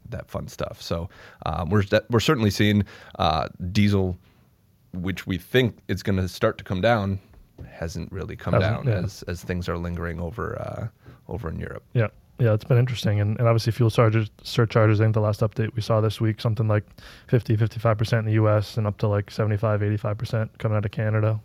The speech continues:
Speaker 1: I think eighty-six percent out of Canada, <laughs> which is
Speaker 2: <laughs> Incredible.
Speaker 1: unreal. Yeah. They, they're, they're skyrocketing at a rapid rate. We're, we're holding kinda low fifties, uh, right now, but it's still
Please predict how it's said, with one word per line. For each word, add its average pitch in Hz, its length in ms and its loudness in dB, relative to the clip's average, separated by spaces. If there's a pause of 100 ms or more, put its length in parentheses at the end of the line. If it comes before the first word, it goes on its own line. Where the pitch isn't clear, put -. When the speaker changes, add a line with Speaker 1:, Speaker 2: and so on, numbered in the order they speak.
Speaker 1:
I - 60 -8
think - 260 -2
eighty-six 139 560 -2
percent 143 380 4
out 117 100 4
of 104 60 2
Canada, - 480 2
<laughs> 185 40 0
which 127 260 -2
is 92 380 -2 (380)
Speaker 2:
<laughs> - 360 -20
Incredible. 101 460 0 (280)
Speaker 1:
unreal. 90 440 -2
Yeah. 92 300 -2 (240)
They, 95 240 -4
they're, 98 500 0 (200)
they're 90 240 -2
skyrocketing 87 920 -6
at 95 80 -6
a 92 320 -8
rapid 90 380 -6
rate. 71 200 -10
We're, 110 200 0
we're 156 240 4
holding 113 500 4 (100)
kinda 101 200 0
low 95 200 0
fifties, 92 760 -4
uh, 78 220 -4
right 78 240 -4
now, 92 320 -2 (200)
but 85 280 -2
it's - 140 -8
still 82 320 -4